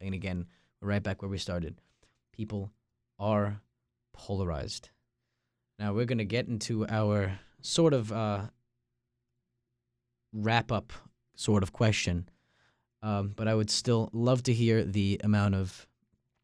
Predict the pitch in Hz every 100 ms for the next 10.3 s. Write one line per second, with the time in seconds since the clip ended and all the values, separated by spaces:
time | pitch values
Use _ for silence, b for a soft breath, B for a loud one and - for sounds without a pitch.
0 | _ _ _ 104 92 95 117 101 _ -
1 | 98 101 107 110 104 95 98 95 92 95
2 | 113 110 104 98 101 90 95 104 95 95
3 | 90 92 87 95 104 98 98 92 90 90
4 | 104 117 117 110 107 107 92 92 92 -
5 | 110 104 95 - 90 87 92 85 - 95
6 | 90 - _ _ _ _ _ _ _ _
7 | _ _ _ _ _ - 147 196 220 214
8 | 175 - 147 143 - - - _ _ _
9 | _ _ - 143 131 120 110 120 120 104
10 | 92 98